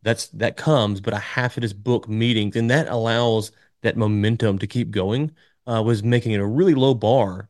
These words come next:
I mean, it's not easy to do, but it's just a low bar as far as, like, a book meeting. Okay, if I can just do that, I'm, I'm heading in the right direction. Enough of those, they will turn over. And that,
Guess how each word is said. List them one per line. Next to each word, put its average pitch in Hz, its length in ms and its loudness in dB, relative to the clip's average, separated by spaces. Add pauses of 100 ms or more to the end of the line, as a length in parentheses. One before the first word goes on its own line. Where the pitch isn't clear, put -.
I - 40 -4
mean, 139 120 2
it's 113 80 -10
not 135 160 -4 (160)
easy 165 280 0
to 107 60 0
do, 85 220 -6
but 101 140 -4
it's 104 100 -6
just 160 80 -2
a 117 60 2
low 117 180 2
bar 110 420 0 (300)
as 110 80 -8
far 107 140 -2
as, 95 60 -4
like, 101 120 -8
a 107 40 -8
book 123 200 -2
meeting. 104 280 -2
Okay, 101 200 -8
if 95 100 -10
I 117 40 -4
can 139 80 0
just 120 100 -4
do 117 140 -2
that, 98 420 -6
I'm, 104 260 -6 (100)
I'm 110 120 -8
heading 127 500 -4
in 107 60 -4
the 98 80 -6
right 98 180 -10
direction. 101 360 -10
Enough 120 240 -2
of 120 80 -2
those, 113 340 0 (360)
they 113 140 -2
will 117 140 0
turn 110 240 -6
over. 101 240 -2
And 101 80 -4
that, 151 200 -2